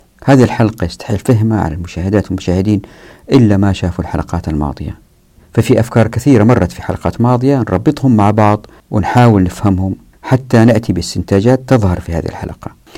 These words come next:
مثلًا المشقة وربا الفضل والتحرر المالي والكتل الاقتصادية والخطط الإنتاجية والآفتين والمصيبتين والتبديد والاستبداد. فياريت المشاهدات والمشاهدين يرجعوا الحلقات الماضية ومن هناك يبدأوا.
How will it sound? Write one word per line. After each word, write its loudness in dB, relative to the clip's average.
مثلًا 0
المشقة -4
وربا -8
الفضل -2
والتحرر -2
المالي 0
والكتل -10
الاقتصادية -2
والخطط -2
الإنتاجية 0
والآفتين -2
والمصيبتين -2
والتبديد 0
والاستبداد. 0
فياريت 4
المشاهدات -2
والمشاهدين 0
يرجعوا 2
الحلقات -8
الماضية 2
ومن 0
هناك 0
يبدأوا. -8